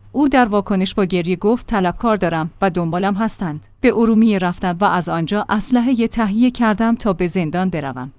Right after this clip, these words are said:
اینطور بهتر است. انتصاب ترورها به سازمان به نفع آنهاست.» این کارشناس امنیتی در پاسخ به این سوال که آیا انتصاب این رخدادها به نفع سازمان مجاهدین خلق بوده و یا به ضرر آنها، گفت: «این کار به نفع سازمان تمام می‌شود.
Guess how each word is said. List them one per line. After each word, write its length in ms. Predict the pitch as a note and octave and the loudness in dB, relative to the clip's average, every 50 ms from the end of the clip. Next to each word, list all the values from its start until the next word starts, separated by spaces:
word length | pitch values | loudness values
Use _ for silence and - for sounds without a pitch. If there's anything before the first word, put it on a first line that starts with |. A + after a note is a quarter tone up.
| - - | -20 0
اینطور 420 | - B3 C4 B3+ B3 C#4+ D#4 D4+ C4+ | 6 8 8 8 8 6 2 2 2
بهتر 380 | B3+ B3+ B3 - C4 A#3+ F#3 | 2 0 0 2 0 0 0
است. 320 | D#3 C#3 - - - - _ _ _ - - - - - | 0 -4 -8 -10 -14 -16 _ _ _ -20 -20 -20 -10 -2
انتصاب 580 | G#3+ A3 G#3+ G#3 A#3 A#3 A3 - D4 C#4+ B3 A#3+ | 2 2 2 4 2 0 2 2 2 2 2 2
ترورها 500 | - A3+ F#3+ F3+ F3+ F3+ - - A#3 A3+ | 0 0 0 0 0 -2 -2 -2 -2 2
به 120 | - G3+ | 2 2
سازمان 560 | G#3 - - - G3 E3 - - G3 G3 G#3 G3+ | 0 2 0 0 0 0 0 0 0 0 0 0
به 160 | F#3 F#3+ F3+ | 0 0 0
نفع 320 | F3 F3+ F#3 - - G3 | 0 -2 -4 -4 -6 -6
آنهاست.» 580 | - D#3 D3 D3 D3+ F3+ D3 - - - - _ _ - | -4 -4 -4 -4 -4 -6 -6 -8 -10 -14 -18 _ _ 2
این 160 | B3+ D#4 E4 | 4 4 4
کارشناس 580 | - C#4+ C4+ C4 - - A#3 G#3+ A3 A3 - - | 6 4 4 4 4 4 4 4 4 2 2 0
امنیتی 640 | - - G3+ F#3 F3+ F3+ F#3 F#3+ F#3+ - A#3+ A#3 | 2 2 2 4 4 4 4 2 2 2 0 2
در 160 | G3+ A3+ G#3 G#3+ | 2 2 0 0
پاسخ 420 | - - A#3+ A3 - C4 B3+ - | 0 0 -2 0 2 0 0 2
به 100 | - G#3+ | 0 2
این 160 | - C4 C#4+ | 4 4 4
سوال 340 | C#4 - B3+ - - G#3 G#3+ | 4 2 0 2 2 2 0
که 240 | G3 - A#3 G#3+ F#3+ | 0 0 0 0 2
آیا 300 | - G#3 A3+ A#3 C4+ C4 | 2 2 4 4 4 2
انتصاب 560 | - A3+ A3+ - - A3+ A3 - B3+ A#3+ A3+ | 4 2 2 2 2 0 2 2 2 2 2
این 200 | G#3 - G#3 G3+ | 2 2 2 2
رخدادها 500 | G3+ G3+ - - G3+ F#3 F#3 - A3 G#3 | 2 0 0 0 0 0 0 0 -2 -2
به 140 | G3 - F#3+ | 0 2 0
نفع 280 | F3+ F3 F#3 - G#3 G#3 | 2 0 0 -2 -2 -2
سازمان 520 | - - A3+ F#3 F3 - G3+ G3+ G#3+ A#3 | 0 2 0 0 2 0 0 2 4 4
مجاهدین 640 | A#3 A3+ G#3 G3 A#3 A#3+ G#3+ A#3+ A3+ B3 B3+ B3+ C4 | 4 4 4 4 2 2 2 2 4 6 8 8 6
خلق 320 | B3 - A#3 G3+ F3+ E3+ - - | 6 2 2 2 2 0 -2 -4
بوده 220 | G3 F3 F#3 F#3 F#3 | -2 0 0 2 2
و 120 | F#3+ F#3+ | 2 2
یا 120 | F#3 G3 F#3+ | 2 2 2
به 120 | G3 F#3+ | 2 0
ضرر 320 | F3 G#3 G#3 G3+ G#3 G#3 | 2 2 0 2 2 0
آنها، 520 | G3 - D#3 D#3 D#3 D3 F3+ G3+ G#3 A3+ - - - F3+ - | 0 0 -2 -2 -2 -2 0 0 0 0 -2 -6 -12 -2 2
گفت: 400 | G#3 A3 C4 B3+ - - - - - - - | 4 4 4 2 -2 -8 -16 -20 -20 -20 0
«این 200 | - C4+ D#4+ E4 | 2 4 4 4
کار 220 | - - D4 C4 B3 | 4 4 4 4 4
به 140 | B3 G#3 F#3 | 4 2 2
نفع 360 | F3 E3+ E3+ - G#3 G#3 G#3+ | 2 0 0 0 0 0 0
سازمان 580 | - - A3 F3+ D#3 - - F3 F3+ F#3+ G#3 | 0 0 0 0 0 0 0 0 2 2 0
تمام 400 | G3+ - - G3+ F3+ F#3 G3 E3 | -2 0 0 2 2 4 2 0
می‌شود. 420 | D3+ D#3 - - C#3 C3+ C3 C3+ | -2 -4 -4 -6 -6 -6 -6 -10